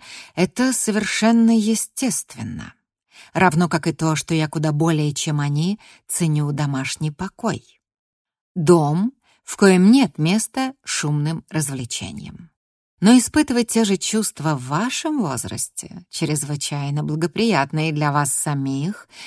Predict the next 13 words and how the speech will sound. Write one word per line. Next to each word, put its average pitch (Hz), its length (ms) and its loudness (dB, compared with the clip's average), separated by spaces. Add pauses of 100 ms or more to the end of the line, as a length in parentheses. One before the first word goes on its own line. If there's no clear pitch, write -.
и 165 100 -2
для 147 180 -2
всех, 156 380 -6
кто - 160 -6
вас 147 240 -2
окружает. 180 760 -2 (440)
И 302 80 0
я 294 180 6
отдаю 214 320 4
себе 185 300 0
отчет 170 460 -2
в - 100 -10
том, 180 340 2